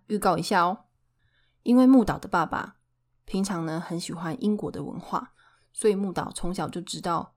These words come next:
维持优雅很重要，讲话举止都轻轻柔柔的。小时候跟着爸爸学做西式料理，像是烟熏鲑鱼啊，还是甜点，都难不倒他。但据说小时候木岛的妈妈很头痛啊，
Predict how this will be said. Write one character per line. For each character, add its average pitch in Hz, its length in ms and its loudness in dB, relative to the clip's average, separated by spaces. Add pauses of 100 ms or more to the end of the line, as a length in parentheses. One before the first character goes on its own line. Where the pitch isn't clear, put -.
维 170 180 -4
持 - 400 -6 (120)
优 180 260 0
雅 - 260 -6 (140)
很 - 180 -10
重 170 200 -4
要， - 260 -6 (920)
讲 180 180 -6
话 254 160 4
举 185 220 -6
止 180 180 -6
都 208 300 -4
轻 240 360 2
轻 233 360 0
柔 147 280 -4
柔 151 240 -4
的。 165 260 -4 (600)
小 - 160 -6
时 196 100 0
候 247 80 6
跟 240 200 4
着 214 100 2
爸 214 160 2
爸 180 160 0
学 175 220 -6
做 190 460 0
西 202 280 -8
式 202 280 -6
料 185 220 0
理， - 200 -10
像 220 200 -4
是 226 240 -2
烟 220 220 2
熏 220 240 -2
鲑 214 140 4
鱼 202 180 0
啊， 160 260 2
还 180 160 -6
是 196 320 -4 (300)
甜 185 260 -2
点， 190 320 -2 (100)
都 190 120 -2
难 170 180 -2
不 170 60 -4
倒 180 140 -2
他。 - 400 -10 (400)
但 247 140 2
据 254 140 0
说 233 160 0
小 - 180 -6
时 185 120 -10
候 202 140 -2
木 208 240 -2
岛 156 140 -2
的 151 100 -6
妈 175 200 0
妈 165 240 -4
很 - 260 -8
头 156 220 -6
痛 175 240 -4
啊， - 200 -10